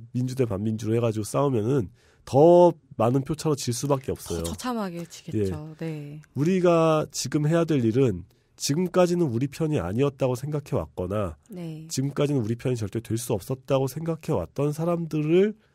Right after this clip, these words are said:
Speaker 1: 이해하고
Speaker 2: 네.
Speaker 1: 그들을 당장 우리 편으로 만들지 못하더라도 어떻게 하면 공통의 영역이 있을까를 찾아내서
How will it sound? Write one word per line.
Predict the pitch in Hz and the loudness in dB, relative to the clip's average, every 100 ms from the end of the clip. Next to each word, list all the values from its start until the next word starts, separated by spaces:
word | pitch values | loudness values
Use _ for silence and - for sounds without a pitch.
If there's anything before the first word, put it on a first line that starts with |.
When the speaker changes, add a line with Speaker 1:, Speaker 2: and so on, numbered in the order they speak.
| _ _ | _ _
Speaker 1:
이해하고 | 120 139 165 156 117 117 139 165 196 _ | -4 6 8 8 4 2 -2 -2 -4 _
Speaker 2:
네. | - 170 151 151 160 _ _ _ _ | -14 -12 -12 -14 -18 _ _ _ _
Speaker 1:
그들을 | - 151 170 175 | -2 2 4 4
당장 | 165 120 160 185 | 2 0 2 4
우리 | 135 139 | 4 0
편으로 | 151 151 | -2 -2
만들지 | 101 107 120 110 | 0 -2 -4 -6
못하더라도 | - - 120 110 98 123 170 202 _ _ _ _ _ | -8 -4 0 0 0 -2 -4 -4 _ _ _ _ _
어떻게 | - 135 196 190 185 | -6 -2 0 -2 2
하면 | 175 165 | 2 0
공통의 | - 139 147 190 185 175 | 0 -2 -2 0 4 4
영역이 | 104 113 135 123 | 4 2 0 -2
있을까를 | 92 - 127 120 117 | -6 -6 -6 -2 -2
찾아내서 | 117 151 160 95 85 127 | -2 -4 -2 -2 -2 -2